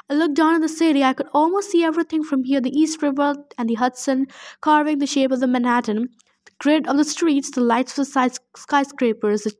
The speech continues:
dark stretch of Central Park in the north, everything looked normal, but something was wrong. I felt it in my bones before I realized what it was. "I don't hear anything," Annabeth said. That was the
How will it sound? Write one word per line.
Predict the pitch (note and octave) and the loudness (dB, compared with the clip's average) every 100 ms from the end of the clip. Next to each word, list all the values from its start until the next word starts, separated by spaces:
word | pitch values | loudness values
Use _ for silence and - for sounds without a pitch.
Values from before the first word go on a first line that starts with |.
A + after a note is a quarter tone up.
| _ | _
dark | A#3+ A#3 B3 _ | -2 -2 -4 _
stretch | - - A#3+ A#3 | -12 -4 -4 -4
of | - | -8
Central | B3+ B3 B3+ B3 | -4 -2 -2 -4
Park | B3+ C#4 B3+ B3+ - | -2 0 0 -2 -6
in | B3 | -4
the | A#3 | -2
north, | A3+ G#3 A#3 - - - - | 0 -2 -4 -8 -20 -20 -8
everything | C#4+ D#4+ F4+ F4+ C4+ B3 | -4 -2 -2 0 -2 0
looked | B3 A#3+ - _ _ - | -2 -4 -10 _ _ -6
normal, | A#3 B3+ A3+ G#3 | -2 -2 -2 -4
but | G#3 - | -6 -6
something | - C#4 C#4+ B3 G#3+ | -4 -4 -4 -6 -4
was | G#3+ - | -6 -6
wrong. | G3+ G3 G3 _ _ _ _ _ _ _ | -10 -10 -14 _ _ _ _ _ _ _
I | A#3 | -14
felt | - - C4+ C#4 | -6 -2 0 0
it | |
in | C#4+ | -2
my | C4 B3 | 0 0
bones | A3+ C#4 C4 | 0 0 0
before | A3+ - A#3 | -4 -4 0
I | A#3 | 0
realized | A3 G#3 G#3 G3+ | 0 -2 -4 -4
what | G#3 G3+ | -4 -4
it | G3 | -6
was. | G3+ G3+ - - _ _ _ _ _ _ _ _ _ _ _ _ _ _ _ - | -10 -10 -14 -20 _ _ _ _ _ _ _ _ _ _ _ _ _ _ _ -18
"I | A3+ - | -12 -10
don't | F#4 - _ _ _ _ _ _ _ _ _ _ _ | -12 -14 _ _ _ _ _ _ _ _ _ _ _
hear | _ - D#4 F4 | _ -8 -4 -2
anything," | D4 A#3+ A3+ - B3 - _ _ C4+ | -4 -6 -10 -16 -20 -20 _ _ -8
Annabeth | A#3+ A#3+ A#3 - | -6 -6 -8 -12
said. | - G#3+ - _ _ _ | -10 -10 -12 _ _ _
That | B3 C4+ - | 0 0 0
was | |
the | G4 | -2